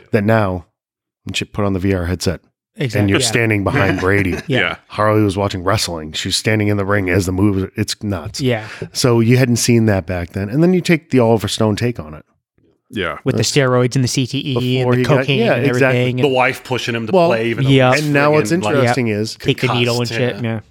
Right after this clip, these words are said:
Speaker 2: What's interesting is the N F L wanted no part of that movie. They distanced themselves as
Speaker 3: Oh, yeah.
Speaker 2: far, but it, a lot of people will say that was your first jumping off point to a lot of the head trauma discussions that
Speaker 3: Oh, yeah.
Speaker 2: started.
Speaker 1: Yeah.
Speaker 3: Yeah,
Speaker 2: The
Speaker 3: definitely.
Speaker 2: C T E, they saw, when you see it on screen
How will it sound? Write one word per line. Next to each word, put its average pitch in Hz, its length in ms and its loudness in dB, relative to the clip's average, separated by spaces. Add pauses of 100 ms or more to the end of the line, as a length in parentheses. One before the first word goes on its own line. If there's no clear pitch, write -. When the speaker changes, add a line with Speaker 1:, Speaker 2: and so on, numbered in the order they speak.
(140)
Speaker 2:
What's 123 200 -2
interesting 127 500 0
is 92 100 -6
the 110 160 0
N 147 80 4
F 160 100 0
L 147 140 4
wanted 120 220 2
no 113 180 4
part 113 240 0
of 104 60 0
that 92 120 -4
movie. 82 320 -10 (280)
They 131 100 4
distanced 120 480 0
themselves 101 400 -4
as 123 40 0
Speaker 3:
Oh, 117 40 2
yeah. 117 100 0
Speaker 2:
far, 107 180 -4
but 113 220 2
it, 120 120 0 (760)
a 107 40 -2
lot 117 280 2
of 139 60 0
people 127 240 -2
will 107 140 2
say 127 300 2
that 107 200 0
was 110 140 -2
your 98 80 -4
first - 280 -2
jumping 98 320 -2
off 95 180 -6
point 127 300 0 (540)
to 123 160 4
a - 20 2
lot 107 280 4
of 104 60 2
the 101 220 0 (360)
head 120 220 0
trauma 104 360 0
discussions 101 500 -2
that 95 80 -4
Speaker 3:
Oh, 180 100 6
yeah. 180 200 2
Speaker 2:
started. 110 180 -2
Speaker 1:
Yeah. 92 220 0
Speaker 3:
Yeah, 160 120 4
Speaker 2:
The 175 40 2
Speaker 3:
definitely. 120 360 0
Speaker 2:
C 110 40 -2
T 117 200 2
E, 104 40 4
they 104 140 2
saw, 110 340 0
when 98 220 -2
you 117 100 2
see 143 200 2
it 131 60 4
on 117 160 2
screen 98 540 0